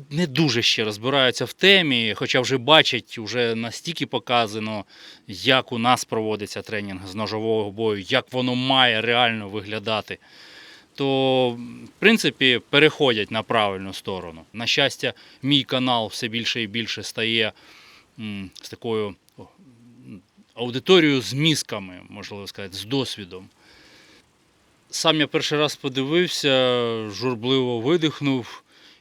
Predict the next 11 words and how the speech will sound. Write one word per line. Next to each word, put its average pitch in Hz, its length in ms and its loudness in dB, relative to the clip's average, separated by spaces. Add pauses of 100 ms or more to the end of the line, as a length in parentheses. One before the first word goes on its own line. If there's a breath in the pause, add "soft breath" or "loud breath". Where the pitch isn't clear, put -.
(120 soft breath)
і 120 60 -12
думаю, 113 540 -8
ну, 135 360 -6 (880 loud breath)
як 104 180 -10
то 101 100 -12
кажуть, 104 500 -8 (300)
аби 127 260 -2
не 127 100 -2
курили, 92 720 -6 (460)
нехай 107 440 -6
буде. 98 380 -10